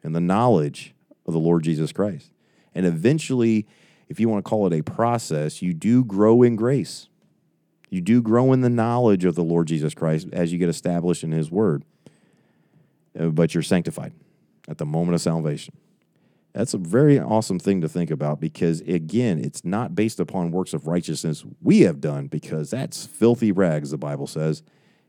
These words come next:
It's his righteousness. Therefore, in him is no sin at all. You're sanctified because he is in you. That's an amazing thought, brothers and sisters.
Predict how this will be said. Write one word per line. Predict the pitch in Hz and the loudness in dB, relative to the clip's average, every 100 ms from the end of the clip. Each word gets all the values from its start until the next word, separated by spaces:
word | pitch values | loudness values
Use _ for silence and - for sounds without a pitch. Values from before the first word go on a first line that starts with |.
| _ | _
It's | - - | -14 2
his | 107 87 | 4 4
righteousness. | 73 71 67 - - - _ _ _ _ _ _ - | -4 -6 -12 -18 -20 -20 _ _ _ _ _ _ -4
Therefore, | 101 - 80 73 - _ _ _ _ _ | -4 -2 -4 -4 -6 _ _ _ _ _
in | 85 82 | -6 -2
him | 101 107 | 0 0
is | 76 69 | -2 -4
no | 78 | -4
sin | 78 - 78 | -2 -2 -2
at | 73 | 0
all. | 98 87 - _ _ _ _ _ _ _ _ _ _ _ _ _ _ _ - | -2 -2 -10 _ _ _ _ _ _ _ _ _ _ _ _ _ _ _ -8
You're | 78 | -8
sanctified | - 85 80 80 73 67 | -4 -6 -4 -6 -8 -10
because | 67 - 73 | -12 -6 -6
he | 76 | -4
is | 73 69 | -4 -4
in | 73 | -4
you. | 80 73 - _ _ _ _ _ _ _ | -4 -6 -14 _ _ _ _ _ _ _
That's | - 104 101 | -4 -2 0
an | |
amazing | 82 76 80 73 73 | 0 0 -2 -2 -4
thought, | 87 82 78 | -2 -2 -2
brothers | 80 78 78 | -2 -2 -2
and | 78 | -4
sisters. | - 82 - 78 76 | -4 -4 -2 -6 -8